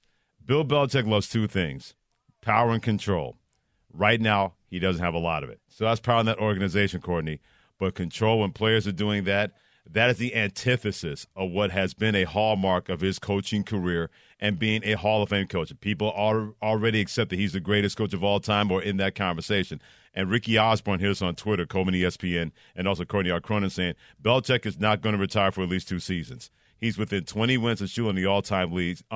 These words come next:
all, on the all-time list, excuse me. I think he'll leave once he got that record."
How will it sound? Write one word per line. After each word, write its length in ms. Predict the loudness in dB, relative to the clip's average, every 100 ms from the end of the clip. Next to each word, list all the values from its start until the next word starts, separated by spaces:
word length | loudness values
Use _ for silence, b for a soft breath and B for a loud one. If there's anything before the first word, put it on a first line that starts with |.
| -2
all, 240 | 0 0 0
on 140 | 0
the 100 | 2
all-time 380 | 0 0 -2 0
list, 180 | -2 -4
excuse 320 | -8 -8 -8
me. 140 | -10 b b b
I 120 | -6
think 240 | -2 -2 0
he'll 160 | -2 0
leave 280 | 0 -2 -2
once 200 | -4 -2
he 120 | -6
got 340 | -2 -2 -2 -2
that 200 | -4 -2
record." 380 | -2 -2 -8